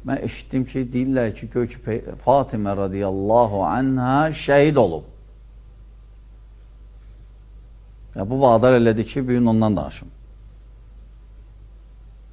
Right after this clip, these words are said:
Yəni, demək istəyirlər ki, Fatiməni öldürüblər. Yəni, şəhid eləyiblər. Amma əslində hələ şey olmayıb axı. Heç kəs Fatihəni öl-, ö-,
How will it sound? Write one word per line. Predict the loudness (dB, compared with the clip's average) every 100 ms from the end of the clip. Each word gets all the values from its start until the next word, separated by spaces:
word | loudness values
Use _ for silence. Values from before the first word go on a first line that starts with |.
| -20 -20 -20 -8
Yəni, | -4 -2
demək | 0 2 4 2
istəyirlər | -2 2 2 2
ki, | -4 0
Fatiməni | 2 2 0 0 0 2
öldürüblər. | 0 2 0 -2 -4 -8 -12 -20 -20 -20 -20 -20 -20 -20 -20 -20 -20 -20 -20 -20 -20 -20 -20 -8
Yəni, | -6 -2
şəhid | 2 2 2
eləyiblər. | -4 -10 -14 -14 -18 -20 -20 -20 -20 -20 -20 -20 -20 -20 -20 -20 -20 -20 -20 -20 -20 -20 -20 -20
Amma | -8 -6
əslində | -6 -2 2 4 2
hələ | 0 -4 -2
şey | 0
olmayıb | 0 -2 -6
axı. | -10 -14 -16 -20 -20 -20 -20 -20 -20 -20 -20 -20 -20 -20 -20 -20 -20 -20 -2
Heç | 4 4 4
kəs | -2 0
Fatihəni | 2 2 2 0 0 0
öl-, | 0 0 0 -4
ö-, | -6 -6 -6